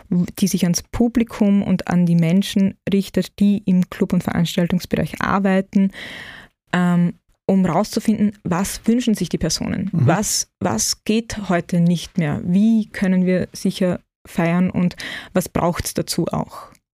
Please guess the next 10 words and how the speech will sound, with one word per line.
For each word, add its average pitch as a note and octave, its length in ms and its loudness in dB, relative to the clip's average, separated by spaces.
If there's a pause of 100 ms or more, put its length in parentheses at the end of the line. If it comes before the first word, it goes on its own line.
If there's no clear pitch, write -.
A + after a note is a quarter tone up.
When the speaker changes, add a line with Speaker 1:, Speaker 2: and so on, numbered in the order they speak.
(680)
Speaker 2:
Okay, C#3+ 300 -2 (280)
aber D#3 180 -2 (160)
um G#3 200 2 (220)
drinnen E3+ 480 2 (220)
in C3+ 80 0
einem B2 180 0
Club F3+ 240 0 (260)
sicher - 320 -4
zu D3 140 -4
feiern, C#3 400 0